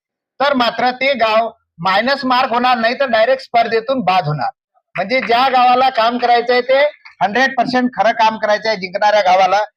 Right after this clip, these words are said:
खोटं काम त्यांना करता येणार नाहीये. यासाठी नोंदणी एक सर्वात महत्वाचा पार्ट आहे. आता सर्वात शेवटचाच एक मुद्दा म्हणजे स्पर्धा समजली, कालावधी समजला,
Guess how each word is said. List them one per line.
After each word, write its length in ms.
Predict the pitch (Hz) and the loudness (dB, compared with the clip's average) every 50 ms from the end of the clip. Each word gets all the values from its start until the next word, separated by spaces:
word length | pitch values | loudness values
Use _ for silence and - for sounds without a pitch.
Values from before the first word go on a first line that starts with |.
| _ _ _ - | _ _ _ -6
खोटं 220 | 180 190 - 233 | -4 -2 -2 0
काम 200 | 233 226 220 220 | 0 0 -2 -2
त्यांना 260 | - 220 208 214 220 202 | 0 -2 -2 -2 -2 -2
करता 320 | - 196 185 - 208 196 | -2 -2 -2 0 0 2
येणार 240 | 196 190 196 208 196 | 2 2 0 -2 -2
नाहीये. 320 | 190 190 180 165 170 175 185 - _ _ _ _ _ _ _ - | -2 -2 -4 -2 0 -2 -2 -2 _ _ _ _ _ _ _ -8
यासाठी 540 | 156 185 233 240 240 247 262 247 285 277 285 | -4 -2 0 0 0 0 -2 -2 -2 -4 -2
नोंदणी 400 | 262 233 208 220 233 240 254 277 277 269 254 | -2 -2 -2 -2 -2 -2 -2 -2 -2 -2 -2
एक 180 | 254 262 - | -4 -4 -6
सर्वात 380 | - 233 226 226 247 254 254 240 | -4 -2 0 2 2 0 0 0
महत्वाचा 420 | 220 214 220 226 240 240 240 254 | -2 -2 0 0 0 0 0 0
पार्ट 280 | 240 247 233 226 233 233 233 | -2 0 0 -2 -2 0 0
आहे. 280 | 220 190 208 233 240 247 _ _ _ _ _ _ _ _ _ - | -2 0 0 -2 -6 -6 _ _ _ _ _ _ _ _ _ -4
आता 260 | 180 226 226 294 294 | -2 0 0 0 0
सर्वात 480 | 277 277 247 240 240 262 262 262 262 - - | 2 0 0 2 2 2 0 0 -2 -12 -10
शेवटचाच 540 | - 233 233 233 254 254 254 - 269 254 254 | -4 -4 -2 0 0 -2 0 0 0 0 0
एक 120 | 254 226 | -2 -2
मुद्दा 340 | 220 220 220 180 190 185 175 | -2 -2 -2 0 2 2 2
म्हणजे 240 | 180 208 226 240 220 | 2 0 -4 -4 -4
स्पर्धा 380 | - - 214 214 220 247 247 | -2 -2 -2 0 2 0 0
समजली, 440 | - 247 233 226 233 233 233 240 240 | 0 0 -2 -2 -2 -2 -2 -2 -2
कालावधी 480 | 233 - 196 196 214 220 220 220 226 233 | -2 0 0 0 2 2 0 0 0 -2
समजला, 560 | - 226 220 214 220 208 220 220 220 220 220 | -4 -2 -4 -2 -2 -2 0 0 2 2 0